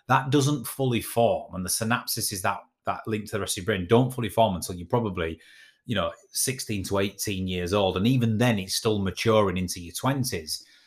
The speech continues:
But if you're a twelve, thirteen, fourteen year old boy or girl these, these days, and you have access to things like pornography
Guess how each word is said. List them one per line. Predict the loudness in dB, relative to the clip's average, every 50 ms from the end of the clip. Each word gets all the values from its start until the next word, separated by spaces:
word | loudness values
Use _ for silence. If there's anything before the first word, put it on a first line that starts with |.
| _ _ _ _ _ _
But | -8 -8 -2 0 2 2 2
if | 2 0 2
you're | 2 2 4 2
a | 0
twelve, | 0 0 2 2 2 0 0 0
thirteen, | 2 2 2 2 2 -4 -6 -8 -8 -8
fourteen | -4 -2 -2 -2 -2 -4 -8 -8 -8
year | -6 -6 -6 -6 -4 -2
old | -2 -2 -2 -4 -6 -10 -18 -20 _ _ _ _ _ _ _ -10
boy | -4 -2 0 0 0
or | -2 -2
girl | 0 2 4 4 2 2 0
these, | -2 -4 -6 -6 -8 -10 -12 -10 -10
these | -10 -10 -10 -12
days, | -10 -10 -10 -10 -8 -6
and | -4 -4 -2
you | -2 0 2 2 2 2 2 -2 -4 -6 _ _ _ _ _ _ _ _ _ _
have | -4 -2 0 0 2
access | 0 0 -2 -4 -4 -4 -2 -4 -4 -4
to | -6
things | -6 -6 -6 -4 -2 -2
like | -2 -2 -4 -6
pornography | -4 0 2 2 2 2 0 -2 -2 -6 -10 -12